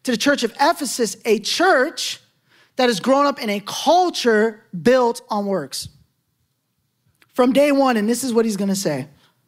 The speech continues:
Oh my goodness. Verse three. So I want you to have this in your mind,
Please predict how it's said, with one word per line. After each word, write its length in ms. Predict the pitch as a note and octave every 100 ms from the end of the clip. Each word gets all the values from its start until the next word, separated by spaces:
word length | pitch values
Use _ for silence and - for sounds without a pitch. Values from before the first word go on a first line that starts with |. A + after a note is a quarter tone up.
| _ _ _ _ _ -
Oh 220 | - F#3+
my 240 | F3+ D#3+ D3
goodness. 460 | D3+ D3 C3 - _ _ _ _ _ _ _ _ _ _ _ _ _ _ -
Verse 340 | A3 B3 -
three. 260 | C4 A#3 E3+
So 140 | A3+
I 20 |
want 240 | A3 D4+ D#4
you 60 |
to 80 | B3
have 240 | A#3+ A#3+
this 160 | A3 A3
in 100 | A3
your 80 | G3+
mind, 360 | F#3 C#3+ B2+